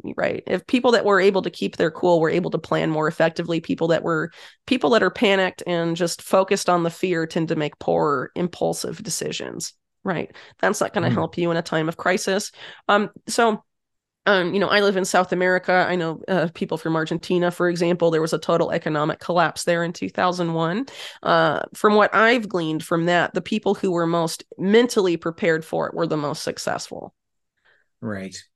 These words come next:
Speaker 2: It's all a mental
Speaker 1: So
Speaker 2: game, really.
Speaker 1: there, a lot of this is a mental game. And I think, uh, again, a lot of people, unfortunately, underestimate that. And you do not need any money or capital,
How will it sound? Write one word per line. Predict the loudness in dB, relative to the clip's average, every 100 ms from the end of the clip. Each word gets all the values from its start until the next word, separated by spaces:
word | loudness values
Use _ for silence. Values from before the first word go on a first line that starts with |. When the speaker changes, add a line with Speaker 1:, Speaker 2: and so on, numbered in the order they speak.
| _
Speaker 2:
It's | -2 2
all | 4
a | 6
mental | 4 4
Speaker 1:
So | 4 4
Speaker 2:
game, | 0 -10 -16
really. | -10 -8 -6 -8 -10 _ _ _ _ _
Speaker 1:
there, | 2 2 4
a | 4
lot | 8 8 6
of | 4
this | 0 0
is | 0
a | -2
mental | 0 -2 -2 -4
game. | -2 -2 -2 -4 -4
And | -2 0 2
I | 0
think, | -2 -4 -6 -4
uh, | -2 -2 -2
again, | -2 0 0 0 0
a | 2
lot | 2 0
of | -4
people, | -8 -4 -2
unfortunately, | -2 -2 -4 -4 -4 -4 -4 -4
underestimate | -2 -2 0 -2 -2 -4 -4 -4
that. | -2 -2 0
And | 0 0
you | -2 -2
do | 2
not | 4 2 2
need | 0 0
any | 0 2 2 -2 -4
money | 0 2 4 2 0
or | -2 -6
capital, | 0 2 2 0 -2 -4 -6